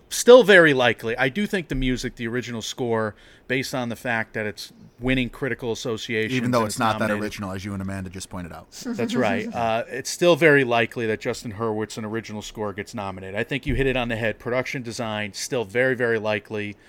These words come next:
Speaker 1: that gets nominated. It's in all the pundits' fives. I'm guessing Margot Robbie in costume still get in.
Speaker 2: Costume versus hair and makeup, even though Amanda hated the hair?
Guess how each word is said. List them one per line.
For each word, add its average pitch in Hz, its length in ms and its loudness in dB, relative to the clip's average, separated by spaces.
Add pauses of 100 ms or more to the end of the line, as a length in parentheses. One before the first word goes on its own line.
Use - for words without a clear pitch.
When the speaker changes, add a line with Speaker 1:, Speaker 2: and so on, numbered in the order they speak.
(300)
Speaker 1:
that 113 220 0
gets 110 240 -8
nominated. 98 680 -8
It's - 140 -16
in 110 180 -6
all 107 120 -2
the 107 80 -4
pundits' 107 400 -6
fives. 101 560 -6 (420)
I'm 135 200 2
guessing 196 540 4
Margot 170 340 4
Robbie 143 420 2
in 113 80 -6
costume 131 600 -6
still 160 640 2
get 127 300 4
in. 92 180 -4 (220)
Speaker 2:
Costume 127 420 0
versus 120 280 -6
hair 127 120 -4
and 117 80 -4
makeup, 135 280 -8 (260)
even 107 180 -6
though 113 100 -4
Amanda 120 300 -4
hated 127 220 -6
the 113 80 -8
hair? 135 220 -6